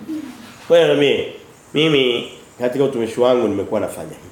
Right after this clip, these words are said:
Sehemu nyingine Paulo hapa amesema kwenye Thesalonika, anasema,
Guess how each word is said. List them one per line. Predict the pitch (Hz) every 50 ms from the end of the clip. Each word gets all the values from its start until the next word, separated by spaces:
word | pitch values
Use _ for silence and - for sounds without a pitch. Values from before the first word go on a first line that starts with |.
| - - - - - - - - - - - - - - - - - - - - - - - - -
Sehemu | 151 160 170
nyingine | 156 156 160 160 160
Paulo | 160 165 165 170 165
hapa | 156 - 147
amesema | 135 131 123 127 151 151 139
kwenye | 143 127 117 110
Thesalonika, | 113 117 107 127 131 147 151 135
anasema, | 120 139 143 131